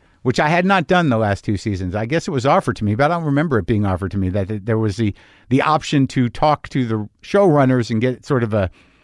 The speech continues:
a character arc for the season, which I, I neglected to do the last two seasons. I don't remember it being offered to me,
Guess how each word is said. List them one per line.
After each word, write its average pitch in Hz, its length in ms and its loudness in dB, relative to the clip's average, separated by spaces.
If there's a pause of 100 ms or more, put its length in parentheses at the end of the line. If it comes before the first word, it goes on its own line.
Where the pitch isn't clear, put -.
(920)
a - 80 -2
character 202 480 2
arc 147 240 2
for 143 100 -6
the 131 120 0
season, 135 500 0
which 123 220 -2
I, 139 200 2
I 139 120 0
neglected 196 520 0
to 202 60 -2
do 196 300 0
the 113 120 -2
last 107 220 0
two 107 120 -4
seasons. 117 280 -4
I 170 120 0
don't 240 120 2
remember 262 460 4
it 185 80 -4
being 208 200 2
offered 196 340 0
to 131 60 -4
me, 101 200 -2